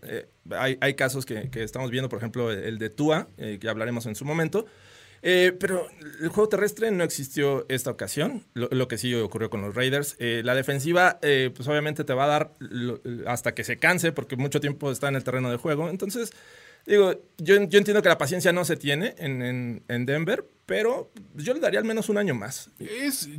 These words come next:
Speaker 2: es la película que yo, es más, que ya vimos con Alex Smith de los Niners.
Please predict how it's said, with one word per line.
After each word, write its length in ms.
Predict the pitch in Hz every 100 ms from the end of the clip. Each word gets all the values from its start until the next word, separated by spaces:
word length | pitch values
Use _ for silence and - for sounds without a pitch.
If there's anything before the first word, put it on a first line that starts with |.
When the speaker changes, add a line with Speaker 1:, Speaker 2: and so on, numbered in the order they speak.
| 139
Speaker 2:
es 160 | 208 226
la 120 | 294
película 420 | 175 196 196 165
que 100 | 123
yo, 380 | 127 139 113 - - 127
es 160 | 185
más, 280 | 175 131 -
que 160 | 120 113
ya 160 | 147
vimos 420 | 143 170 175 156
con 180 | - 123
Alex 280 | 160 170 -
Smith 240 | 123 151 190
de 80 | 175
los 140 | 135
Niners. 640 | 139 254 349 262 104 -